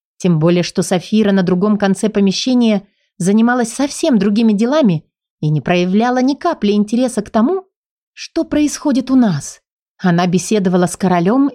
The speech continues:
и... ещё четырьмя мужчинами, которые были одеты в мантии той же расцветки, что её платье. При взгляде на них меня пробрала промозглая дрожь. Кажется, пару минут назад их тут не было.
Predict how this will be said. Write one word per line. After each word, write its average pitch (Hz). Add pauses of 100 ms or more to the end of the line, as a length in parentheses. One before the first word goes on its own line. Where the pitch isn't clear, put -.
(140)
и... 302 (760)
ещё 240
четырьмя 214
мужчинами, 208 (480)
которые 175
были 170
одеты 180
в 156
мантии 220
той 240
же 202
расцветки, 233
что 247
её 226
платье. 180 (640)
При 175
взгляде 175
на 202
них 220
меня 214
пробрала 220
промозглая 233
дрожь. 214 (480)
Кажется, 247
пару 262
минут 285
назад 233
их 233
тут 311
не 226
было. 202